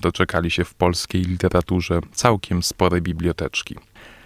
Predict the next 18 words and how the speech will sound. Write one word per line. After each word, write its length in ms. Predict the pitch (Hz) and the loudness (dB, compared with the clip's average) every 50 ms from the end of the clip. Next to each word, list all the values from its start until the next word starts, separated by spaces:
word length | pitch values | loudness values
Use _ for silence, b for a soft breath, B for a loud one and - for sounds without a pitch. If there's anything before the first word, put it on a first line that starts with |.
| B B B | B B B
A 120 | - 107 110 | 0 0 2
mimo 280 | 139 175 202 202 196 | 4 4 4 4 4
to 340 | - - - 143 147 156 156 - | 2 2 2 4 6 6 4 4
książkę 600 | - - - 117 120 127 135 - - - 135 120 | 0 0 2 4 4 4 2 0 2 2 2 2
Kuczoka 440 | - 107 101 - - 117 - - 110 | 4 2 0 2 0 0 0 0 -2
czytałem 540 | - - 110 - - 120 113 110 107 107 104 | 0 -2 -2 0 0 0 0 0 0 0 -2
z 80 | - | -4
przyjemnością, 760 | - - - - 113 104 101 98 90 - - - - 120 151 202 B B B B B B B B B B B - | -4 -2 2 4 4 6 6 6 4 2 0 0 2 2 2 2 B B B B B B B B B B B 0
dlatego 500 | - 113 117 120 - - 185 202 190 143 | 4 4 4 4 4 2 4 6 6 6
właśnie, 600 | 104 101 95 85 85 - - - 98 98 107 104 | 6 4 4 4 2 -2 -4 -2 0 0 0 2
że 240 | 98 107 113 110 110 | 2 4 4 4 6
nie 180 | 107 117 117 | 6 4 4
popadł 420 | - - 147 - - 147 135 127 117 | 6 4 4 4 4 2 2 0 -2
w 40 | |
publicystykę, 920 | - - 123 120 120 120 107 - 131 120 - - - - 101 - - 123 120 - | -2 -2 -2 0 0 -2 0 2 2 2 2 0 -2 -6 -6 -2 -2 -2 2 2
a 80 | 113 | 4
jednak 320 | 113 117 113 120 120 - - | 4 4 4 2 0 -2 -2
przekazał 540 | - - 143 - - 185 170 131 107 98 | -2 0 0 2 4 4 4 6 4 2